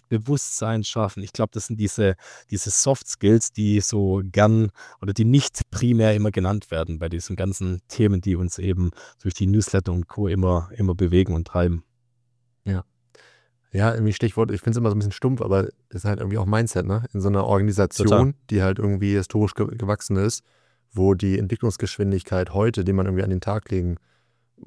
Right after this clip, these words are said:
Speaker 2: muss, halt einfach eine ganz andere ist als vielleicht eine Vergangenheit. Es gab immer schon, ne? Also es gab immer schon irgendwie Trends, ne? Musste ich irgendwie immer schon verändern, aber so schnell, wie sich der digitale Konsument eben auch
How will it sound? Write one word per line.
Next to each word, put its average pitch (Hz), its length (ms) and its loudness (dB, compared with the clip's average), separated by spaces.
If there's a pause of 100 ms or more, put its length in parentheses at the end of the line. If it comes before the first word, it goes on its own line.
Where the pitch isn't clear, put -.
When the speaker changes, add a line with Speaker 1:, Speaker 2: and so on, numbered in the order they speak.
(160)
Speaker 2:
muss, 110 320 2
halt 101 140 2
einfach 98 160 -2
eine 101 100 0
ganz 113 200 2
andere 107 300 0
ist 110 200 -2
als - 160 -6
vielleicht 95 180 -2
eine 90 60 -6
Vergangenheit. 101 320 0
Es - 80 -6
gab 101 160 0
immer 104 220 2
schon, 85 200 -4
ne? 95 100 0
Also 123 140 2
es 90 100 0
gab 104 120 -2
immer 104 180 0
schon 101 160 -2
irgendwie 95 180 0
Trends, 107 380 0
ne? 98 140 0
Musste 95 240 -2
ich 95 60 -6
irgendwie 95 160 -4
immer 98 140 0
schon 92 160 -4
verändern, 104 360 -2
aber 92 220 -2 (340)
so 98 160 -2
schnell, 110 440 2
wie 98 60 0
sich 95 120 -2
der 95 120 0
digitale 98 520 0
Konsument 101 560 0
eben 90 220 -2
auch 92 280 -2